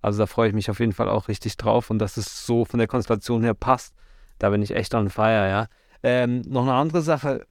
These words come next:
wie wichtig ist denn für dich zu dem ganzen Thema mal noch ein bisschen, dass wir noch auf Werbung eingehen? Klar, ich meine, wie kommen die Leute zu dir? Wie machst du Marketing? Klar, du hast dein Buch, ja,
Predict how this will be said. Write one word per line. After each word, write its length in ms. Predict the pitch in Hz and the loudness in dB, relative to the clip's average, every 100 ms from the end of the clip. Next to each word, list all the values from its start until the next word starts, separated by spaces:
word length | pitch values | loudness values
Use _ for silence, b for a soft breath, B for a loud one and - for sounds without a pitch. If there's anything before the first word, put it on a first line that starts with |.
| - | -6
wie 160 | 147 | -4
wichtig 260 | 143 - 131 | -2 -2 -4
ist 120 | - | 0
denn 140 | 123 113 | 0 0
für 140 | 123 | 0
dich 320 | 127 117 - - _ - | 0 -2 -6 -20 _ -4
zu 140 | - | 0
dem 100 | 117 | 2
ganzen 320 | 107 110 117 - | 2 2 0 0
Thema 300 | 123 127 123 | 2 4 4
mal 140 | 123 | 4
noch 120 | 123 | 2
ein 80 | 120 | 0
bisschen, 200 | - 123 | -2 -2
dass 100 | 107 | 0
wir 80 | 113 | 0
noch 100 | 107 | 0
auf 180 | 101 110 | -2 2
Werbung 320 | 110 127 120 | 4 4 0
eingehen? 280 | 131 135 131 | -2 -4 -2
Klar, 180 | 131 | 0
ich 80 | 123 | 0
meine, 220 | 131 120 | -2 -2
wie 80 | 117 | -4
kommen 280 | - 131 131 | -2 -2 0
die 100 | 123 | 2
Leute 340 | 117 117 120 | 2 2 -2
zu 140 | - 117 | -4 -4
dir? 360 | 113 127 135 | -2 0 0
Wie 80 | 120 | 2
machst 260 | 123 117 - | 0 0 0
du 60 | |
Marketing? 440 | 120 120 135 139 120 | 2 2 2 -2 0
Klar, 140 | - | 2
du 80 | 135 | 2
hast 160 | 117 113 | 0 0
dein 200 | 110 123 | -2 -2
Buch, 260 | 170 - | -6 -2
ja, 220 | 120 139 | 0 0